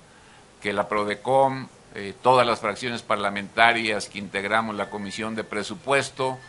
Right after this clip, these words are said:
el propio presidente de la República, estemos, eh, unificados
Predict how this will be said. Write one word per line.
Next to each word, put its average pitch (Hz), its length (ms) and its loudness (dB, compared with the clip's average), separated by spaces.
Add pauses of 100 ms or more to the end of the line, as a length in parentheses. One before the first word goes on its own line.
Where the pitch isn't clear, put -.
(380)
el 104 120 -6
propio 110 540 -4
presidente 107 540 -2
de 113 80 -2
la 107 120 4
República, 131 680 -2
estemos, 127 920 0 (560)
eh, 104 760 -2 (260)
unificados 127 1200 6